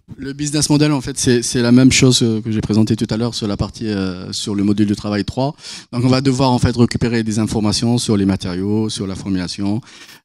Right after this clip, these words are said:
Euh, voilà. Donc nous, en fait,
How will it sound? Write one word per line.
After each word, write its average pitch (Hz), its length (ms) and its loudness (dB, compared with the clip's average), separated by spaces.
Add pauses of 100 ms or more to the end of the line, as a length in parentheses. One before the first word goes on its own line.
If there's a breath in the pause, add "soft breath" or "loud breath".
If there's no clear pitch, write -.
Euh, 90 1400 -12
voilà. 92 340 -10
Donc 107 340 -4
nous, 127 380 6
en 107 100 -10
fait, 120 340 -12